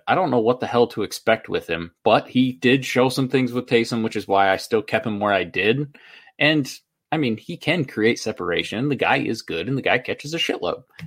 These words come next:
And I think Sean Payton is still gonna wanna pass it a lot. So, it, I can't drop him there yet, but I might be too late to the party when I do it next year. Because I, for everything that you said,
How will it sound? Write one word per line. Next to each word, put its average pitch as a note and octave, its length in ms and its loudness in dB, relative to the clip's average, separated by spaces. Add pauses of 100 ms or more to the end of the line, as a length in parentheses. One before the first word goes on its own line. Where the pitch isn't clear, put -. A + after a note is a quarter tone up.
(160)
And G#2+ 240 0
I A2+ 60 2
think - 180 -2
Sean D#3+ 220 2
Payton D#3 260 2
is D3 100 -2
still A2+ 200 2
gonna D#3 180 0
wanna E3 180 4
pass - 360 0
it - 60 -4
a D2+ 60 -6
lot. C#2+ 240 -8 (640)
So, G#2+ 640 2
it, C#3 200 2 (200)
I C3 120 2
can't E3 280 2
drop D3+ 240 4
him D#3 140 2
there C#3 160 4
yet, A#2 360 4 (920)
but A2+ 340 2 (680)
I A2+ 120 0
might B2+ 360 2
be B2+ 180 0
too - 240 2
late A2+ 300 2
to A2 80 -8
the G#2+ 100 -4
party G2+ 380 -2
when G2 180 -6
I F#2 80 -4
do F#2+ 220 -6
it E2+ 100 -4
next - 360 -8
year. A#1+ 220 -12 (600)
Because E2+ 580 -6
I, F2+ 240 -2
for A2 220 2
everything C3 400 4
that A#2 140 2
you A#2+ 120 2
said, C#3 420 4